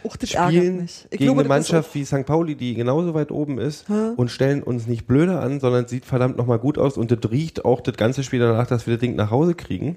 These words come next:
Speaker 2: Das
Speaker 1: War mein Eindruck nicht.
Speaker 2: das, den Eindruck hatte ich schon. Ähm, und dann denke ich, was soll denn so ein, was soll denn ein Fan vom F S V denken? Also,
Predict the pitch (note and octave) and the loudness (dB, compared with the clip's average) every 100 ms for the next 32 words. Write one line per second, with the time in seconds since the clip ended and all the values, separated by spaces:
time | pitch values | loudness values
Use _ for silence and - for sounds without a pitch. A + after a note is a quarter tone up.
0 | - - - E3+ F3+ - F3+ F3+ F#3 G3 | -6 -4 -2 0 0 0 -4 -6 -4 -4
1 | F#3 - - B2+ - _ _ _ - - | -4 -10 -4 -2 -2 _ _ _ -20 -20
2 | - - A#2+ A#2 A2+ - - - - A#2+ | -8 0 0 0 -4 -10 -6 -4 -2 -2
3 | A#2+ A#2+ A#2 - - C#3 F#3+ - - - | 0 0 0 -2 2 4 2 -4 -16 -20
4 | - - - _ - C3 B2+ B2+ B2+ B2 | -20 -20 -20 _ 0 2 2 -2 -6 -10
5 | _ _ _ _ _ _ _ _ _ _ | _ _ _ _ _ _ _ _ _ _
6 | _ _ - B2+ B2+ A#2+ B2 - _ _ | _ _ -2 2 4 2 -4 -10 _ _
7 | _ _ _ _ _ _ _ _ _ - | _ _ _ _ _ _ _ _ _ -2
8 | B2 B2+ D3+ D#3+ D3+ _ _ - A#2+ B2+ | 2 2 2 -4 -8 _ _ -4 0 2
9 | D#3 E3+ D3 D3+ D3 D3 - _ _ - | 2 2 0 -2 -2 -8 -16 _ _ -8
10 | A2 C3+ D#3 D#3 C#3 B2 C3+ D3 E3+ D3+ | -2 0 0 -2 -6 -8 -6 -6 -6 -8
11 | - - B2 - E3 F#3+ A2 G2 G2+ G#2+ | -8 -10 -10 -8 -8 -6 -8 -10 -14 -16
12 | _ - - B2 D3 | _ -12 0 2 4